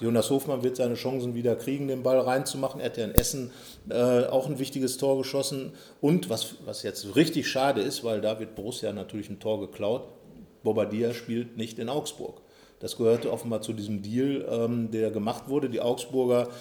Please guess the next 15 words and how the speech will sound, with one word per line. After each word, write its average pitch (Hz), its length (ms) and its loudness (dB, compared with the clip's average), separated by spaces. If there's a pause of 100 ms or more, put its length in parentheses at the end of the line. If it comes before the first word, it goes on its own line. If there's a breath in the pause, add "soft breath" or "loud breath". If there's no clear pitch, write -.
(140 loud breath)
wissen 147 300 4
natürlich 120 420 0
ganz 113 280 2
genau, 127 460 2
Gladbach 110 340 -2
ist 107 100 -2
es 107 100 -8
da 107 140 4
schon 110 160 -4
dreimal 127 440 2
passiert, 135 440 -4
Carlsen 113 300 -2
Bracker, 123 320 0
Bobadilla 113 640 2
und 202 420 0